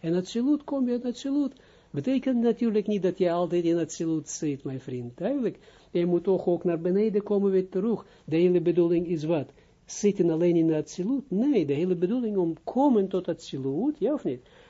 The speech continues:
En dan trekken daar van boven, trekken daar via de middelste lijn, trekken dat naar beneden. Kosher, trekken, kosher betekent op een,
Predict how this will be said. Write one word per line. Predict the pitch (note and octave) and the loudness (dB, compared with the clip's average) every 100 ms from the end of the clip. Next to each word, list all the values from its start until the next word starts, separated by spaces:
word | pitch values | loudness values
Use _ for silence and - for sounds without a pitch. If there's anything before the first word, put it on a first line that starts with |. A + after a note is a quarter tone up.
| - | -12
En | F3 E3 | -4 -2
dan | F#3 F3+ - | 0 0 -2
trekken | A3 C#4 D4 D4 A#3+ G#3+ | 0 2 2 0 -2 0
daar | A3 G3+ | 0 0
van | F#3+ F#3+ E3+ | 0 -4 0
boven, | F#3+ D4 C4 - A3+ - - _ - | 0 0 -2 -4 -10 -10 -20 _ -4
trekken | G3+ B3 A#3 F#3 | 0 2 2 0
daar | F3+ | 0
via | D#3 F#3+ F3 | -4 -4 -2
de | D#3 | 0
middelste | D3 F3+ G#3 F3 - - | -2 0 0 -2 -4 -6
lijn, | F#3+ A#3+ C4 A#3 | -4 -2 -2 -2
trekken | A3 G#3 C4 C4 A3+ | -4 -2 -2 -4 -6
dat | G#3 A3+ - _ _ _ _ _ | -2 -4 -6 _ _ _ _ _
naar | C3+ F3 A3+ | 2 6 6
beneden. | G3 G#3+ G#3 F3 C3 A2+ - _ _ _ _ _ _ _ _ | 4 2 2 0 -4 -10 -20 _ _ _ _ _ _ _ _
Kosher, | - A#3 G#3 - C3 B2+ | 6 8 8 2 -6 -6
trekken, | - A3 A3 G3 F#3+ - _ - _ | -4 -4 -2 -4 -4 -14 _ -20 _
kosher | - A#3 G#3+ | 0 2 2
betekent | F#3 G3 F3+ F3 | 2 0 2 -2
op | E3 - | -2 -4
een, | D#3 D3 | -2 -2